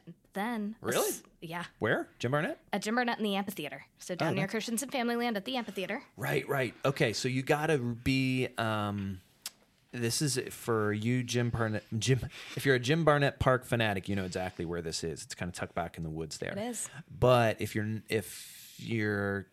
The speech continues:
Speaker 2: more of a casual Jim Barnett connoisseur, you wanna go down to Christensen Family Land Park. It's, and it's not at the Family Land. It's kind
Speaker 1: No.
Speaker 2: of,
Speaker 1: It's
Speaker 2: there will be
Speaker 1: behind.
Speaker 2: signs and there, uh,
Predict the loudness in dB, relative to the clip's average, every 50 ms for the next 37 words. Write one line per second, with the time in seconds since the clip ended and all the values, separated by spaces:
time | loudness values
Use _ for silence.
0 | -14 -10 -8 -6 -4 -4 -4 -6 -6 -6 -4 -2 0 2 4 4 2 2 2 4
1 | 4 4 4 4 2 0 -4 -4 -4 -2 -2 0 -2 -2 -2 -2 -4 -6 -8 -8
2 | -6 -6 -4 -4 -2 0 0 0 0 -2 -4 -10 -14 -18 -18 -18 -20 -18 -16 -14
3 | -12 -8 -6 -2 0 2 2 2 2 2 2 2 2 2 2 2 4 2 2 2
4 | 0 0 2 2 2 4 4 2 2 0 -2 -2 -2 -4 -4 -2 -4 -4 -6 -4
5 | -2 -2 -2 -2 -2 -4 -4 -6 -6 -6 -4 -2 -2 -2 -2 -4 -6 -6 -4 -6
6 | -8 -8 _ _ _ _ -2 -2 -2 -2 -2 -2 0 0 0 -2 -6 -8 -8 -6
7 | -6 -6 -8 _ _ -6 -6 -6 -6 _ -4 -2 -2 -2 -2 -2 -2 -2 -2 -2
8 | -2 -2 -2 -2 -2 0 2 2 2 2 2 -2 -6 -8 -10 -10 -10 -10 -10 _
9 | -10 2 4 6 6 8 6 6 6 4 4 4 4 4 4 4 4 4 4 2
10 | 2 0 -2 -2 -2 0 0 -2 -2 -4 -6 -8 -8 -8